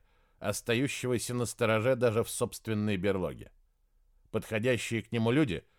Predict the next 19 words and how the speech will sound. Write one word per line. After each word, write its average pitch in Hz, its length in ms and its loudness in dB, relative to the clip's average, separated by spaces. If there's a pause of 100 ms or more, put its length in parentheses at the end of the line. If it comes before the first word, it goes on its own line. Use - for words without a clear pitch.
(260)
не 160 200 6
задерживались 151 840 4
и 156 80 0
не 156 120 2
болтали 151 520 6
о 143 160 -2
всякой 135 400 -4
чепухе, - 640 0 (460)
а 110 140 4
уступали 160 540 4
место 151 360 0
следующим. 73 800 -4 (800)
Что-то 170 480 2
в - 60 -20
подчёркнутой 131 840 -2
серьёзности 120 920 -2 (300)
этих 104 360 -4
мимолётных 107 600 0
встреч - 460 -2